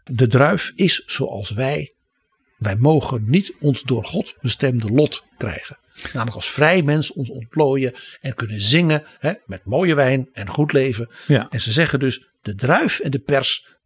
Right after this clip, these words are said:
Speaker 1: zijn lotgenoten.
Speaker 2: Een van de grootste uitvindingen dus van de Perzische cultuur, die wordt in feite ontkend door het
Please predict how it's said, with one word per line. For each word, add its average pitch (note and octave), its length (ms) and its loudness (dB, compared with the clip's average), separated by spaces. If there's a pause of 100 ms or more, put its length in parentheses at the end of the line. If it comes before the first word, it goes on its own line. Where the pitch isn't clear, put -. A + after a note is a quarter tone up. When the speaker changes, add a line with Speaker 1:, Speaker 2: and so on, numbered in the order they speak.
(120)
Speaker 1:
zijn F2 460 -12
lotgenoten. - 680 -16 (160)
Speaker 2:
Een F3 260 6
van D3+ 140 2
de C3 60 2
grootste D#3+ 380 4
uitvindingen E3+ 520 2
dus D3+ 400 -4
van - 260 -8
de B2+ 60 -6
Perzische C#3+ 360 0
cultuur, D3 480 -2 (680)
die C3+ 280 0
wordt C#3+ 340 0
in C#3+ 120 -4
feite C3+ 260 2
ontkend D#3 760 0
door C#3 400 0
het - 500 -6